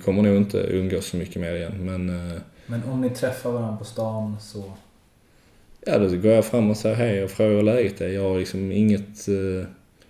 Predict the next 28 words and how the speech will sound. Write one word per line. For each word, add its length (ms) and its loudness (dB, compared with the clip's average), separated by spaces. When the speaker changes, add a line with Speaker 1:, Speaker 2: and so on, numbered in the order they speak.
Speaker 1:
agg 240 4
mot 180 0
honom 200 6
överhuvudtaget, 680 2
faktiskt. 540 -10
Jag, 440 -6
eh, 60 -8
förstår 680 4
att 120 -4
han, 180 0
eh, 200 -2
gjorde 340 2
som, 460 -4
eller 220 -2
att 160 -8
han 100 0
var, 460 2
är 200 0
som 200 -6
han 120 0
är. 220 -2
Eh, 80 -10
Speaker 2:
Mm. 240 -6
Speaker 1:
ja. 120 -2
Speaker 2:
Vad 240 0
har 280 0
det 260 0
för, 340 -4